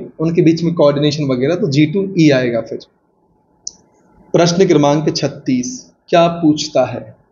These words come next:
प्रश्न छत्तीस पूछता है उमंग ऐप का उद्देश्य। उमंग का फुल फॉर्म दोस्तों कमेंट सेक्शन आपके लिए रेडी है,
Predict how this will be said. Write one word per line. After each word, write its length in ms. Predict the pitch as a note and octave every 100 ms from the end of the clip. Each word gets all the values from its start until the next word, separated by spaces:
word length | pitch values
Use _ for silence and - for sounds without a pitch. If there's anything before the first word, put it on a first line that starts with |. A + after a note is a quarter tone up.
| _ _ _ _ _ _ -
प्रश्न 280 | D3+ D#3 E3+
छत्तीस 440 | D3+ - E3+ F3
पूछता 440 | E3+ D3 C#3 D3+ D3
है 120 | F#3
उमंग 360 | E3+ D#3+ F3 F3+
ऐप 300 | - D3+ D#3
का 140 | D#3+ D3+
उद्देश्य। 680 | C3+ A#2+ B2+ B2+ - A#2+ - _ _ _ -
उमंग 380 | E3 F3+ F3+ F#3
का 100 | F#3+
फुल 240 | F#3 D#3+ D3
फॉर्म 280 | E3+ D#3+ C#3+
दोस्तों 300 | C#3 - C#3
कमेंट 300 | C#3 C3+ C3+
सेक्शन 420 | - B2+ - C3+ B2
आपके 300 | A#2+ - C3
लिए 160 | E3
रेडी 380 | C3+ C3+ C3+ C#3+
है, 160 | C3+